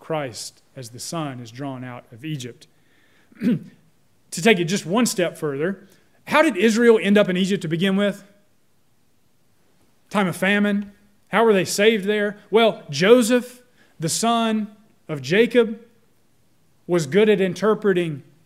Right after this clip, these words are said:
dreams. Joseph, who could read dreams, is the one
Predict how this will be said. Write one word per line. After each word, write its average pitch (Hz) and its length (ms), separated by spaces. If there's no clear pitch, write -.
dreams. 220 880
Joseph, 208 720
who 175 100
could 165 160
read 202 300
dreams, 208 600
is 151 100
the 165 100
one 185 480